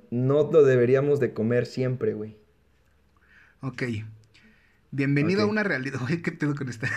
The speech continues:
Speaker 2: <laughs> Espera, espera. Bienvenido a una realidad
Speaker 1: Bienvenido al mundo de,
Speaker 2: alterna.
Speaker 1: bienvenido al mundo del sida.
Speaker 2: <laughs> Bienvenido al tercer mundo, diría yo, pero bueno. Bienvenido
Speaker 1: Ajá.
Speaker 2: a una realidad alterna en la que los servicios de streaming desaparecieron. No, vete a la,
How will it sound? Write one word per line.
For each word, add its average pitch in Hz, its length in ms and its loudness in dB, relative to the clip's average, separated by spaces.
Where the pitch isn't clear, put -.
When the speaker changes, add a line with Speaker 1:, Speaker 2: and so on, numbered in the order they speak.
Speaker 2:
<laughs> - 220 -2
Espera, 151 260 -4
espera. 135 240 -6
Bienvenido 143 400 0
a 180 40 0
una 190 140 -2
realidad 165 160 4
Speaker 1:
Bienvenido 185 140 6
al 170 80 4
mundo 175 220 6
de, 170 180 8
Speaker 2:
alterna. 214 180 -6
Speaker 1:
bienvenido 143 400 2
al 165 80 4
mundo 165 260 2
del 120 160 4
sida. - 460 -2
Speaker 2:
<laughs> - 720 -8
Bienvenido 151 420 -2
al 170 100 -4
tercer 127 380 -4
mundo, 143 240 2
diría 117 240 -8
yo, 117 240 -6
pero 120 140 -8
bueno. 113 200 -8
Bienvenido 151 360 2
Speaker 1:
Ajá. - 20 2
Speaker 2:
a 214 40 2
una 220 100 0
realidad 151 340 -2
alterna 175 600 -4
en 131 120 -2
la 127 100 -4
que 131 100 -6
los 123 120 -4
servicios 143 420 -4
de 139 60 0
streaming 160 480 -2
desaparecieron. 120 960 -4
No, 135 360 -2
vete 117 300 -12
a - 40 -12
la, 117 260 -14